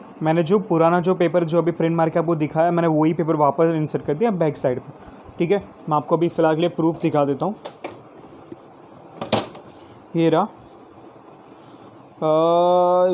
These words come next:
visible नहीं है, आ, मैं try करता हूँ थोड़ा जूम, ये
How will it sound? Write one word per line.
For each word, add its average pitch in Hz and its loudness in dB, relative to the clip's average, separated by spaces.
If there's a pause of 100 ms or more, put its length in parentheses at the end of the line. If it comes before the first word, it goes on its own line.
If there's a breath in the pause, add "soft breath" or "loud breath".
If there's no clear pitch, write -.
visible 147 -2
नहीं 147 -4
है, 156 -8
आ, 160 -16
मैं 147 -12 (120)
try 147 -8
करता 147 -12
हूँ - -20
थोड़ा 143 -10
जूम, 151 -10 (1080)
ये 156 -10